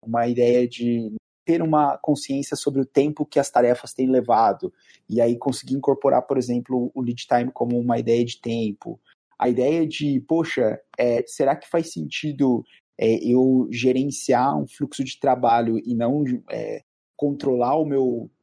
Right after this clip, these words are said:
meu tamanho, né, de, de inventário, que seria o tamanho do, da quantidade de trabalho em progresso que eu tenho dentro do meu fluxo de trabalho? É, eu começo, eu começo a ver que isso tem perdido um pouco, né? A gente não tem visto mais isso tanto na prática e na realidade.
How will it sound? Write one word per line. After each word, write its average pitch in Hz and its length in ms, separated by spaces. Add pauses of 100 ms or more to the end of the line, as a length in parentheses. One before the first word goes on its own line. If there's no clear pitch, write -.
(140)
meu 113 260
tamanho, 120 520
né, 117 160
de, 107 320
de 110 180
inventário, 117 640
que - 80
seria 110 200
o 117 60
tamanho 117 400
do, 110 420
da - 100
quantidade 117 560
de 113 80
trabalho 110 380
em 110 40
progresso 113 500
que - 100
eu 117 40
tenho 113 300
dentro 110 240
do 107 80
meu 110 120
fluxo - 320
de - 80
trabalho? 69 540 (540)
É, 113 560
eu 120 80
começo, 139 680 (300)
eu - 60
começo 135 300
a 135 40
ver 143 140
que 151 120
isso 151 180
tem 151 200
perdido 147 540
um 147 40
pouco, 131 220
né? 127 180
A 123 40
gente 123 220
não 139 80
tem 135 180
visto 139 340
mais 139 200 (120)
isso 131 480
tanto 135 440 (360)
na 131 180
prática 127 520
e - 20
na 127 100
realidade. 127 720